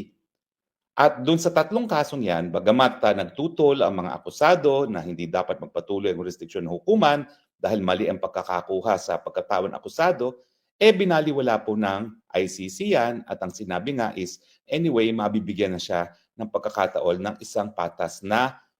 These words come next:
ah, paglilitis. Ang tanong,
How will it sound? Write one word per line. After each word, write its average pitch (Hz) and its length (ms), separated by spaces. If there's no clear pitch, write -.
ah, 92 80
paglilitis. 82 1200
Ang 226 320
tanong, 101 560